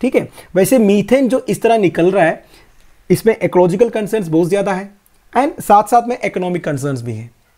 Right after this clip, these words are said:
तो इसलिए तुर्कमेनिस्तान का प्रेसिडेंट ने ऑर्डर किया है इसे एक्सटिंग्विश किया जाए। सबसे पहले आप तुर्कमेनिस्तान का मैप देख लीजिए। तुर्कमेनिस्तान one of the major Central Asian country है, जो अपना वेस्टर्न बॉर्डर कैस्पियन सी के साथ शेयर करता है, नॉर्थर्न बॉर्डर कजाकिस्तान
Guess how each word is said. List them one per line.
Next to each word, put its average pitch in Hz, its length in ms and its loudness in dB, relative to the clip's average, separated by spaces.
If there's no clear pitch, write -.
तो 247 180 4
इसलिए 277 420 4
तुर्कमेनिस्तान 226 600 0
का 226 80 2
प्रेसिडेंट 196 400 -2
ने 196 120 0
ऑर्डर 170 240 2
किया 156 220 -2
है 240 160 -6
इसे - 320 0
एक्सटिंग्विश 156 480 -2
किया 139 220 -6
जाए। 123 240 -12
सबसे 277 300 2
पहले 254 180 4
आप 254 140 -2
तुर्कमेनिस्तान 214 540 -4
का 220 120 -2
मैप 160 220 -2
देख 143 220 -4
लीजिए। 127 320 -6
तुर्कमेनिस्तान 208 560 0
one 185 120 -2
of 185 120 -6
the 196 80 -4
major 165 340 0
Central 175 320 -2
Asian 165 240 -2
country 160 320 -2
है, 185 140 -4
जो 180 100 2
अपना 185 180 -2
वेस्टर्न 180 480 2
बॉर्डर 160 280 2
कैस्पियन 180 360 -2
सी 170 160 -2
के 165 120 -2
साथ 160 140 -4
शेयर 147 220 -4
करता 139 300 -8
है, 131 140 -12
नॉर्थर्न 175 380 -2
बॉर्डर 170 220 2
कजाकिस्तान 170 640 -4